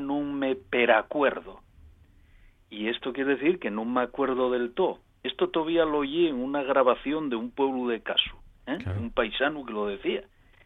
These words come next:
Speaker 1: "Ya non me peracuerdo". O sea, non me acuerdo del todo de eso.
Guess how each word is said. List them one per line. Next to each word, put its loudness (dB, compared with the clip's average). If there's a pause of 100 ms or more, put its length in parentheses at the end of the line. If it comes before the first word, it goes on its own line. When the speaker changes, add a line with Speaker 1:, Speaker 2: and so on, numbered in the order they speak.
(160)
Speaker 1:
"Ya 2
non 0
me 0
peracuerdo". 6 (460)
O -8
sea, -2
non -2
me 4
acuerdo 6
del 0
todo 4
de -10
eso. -8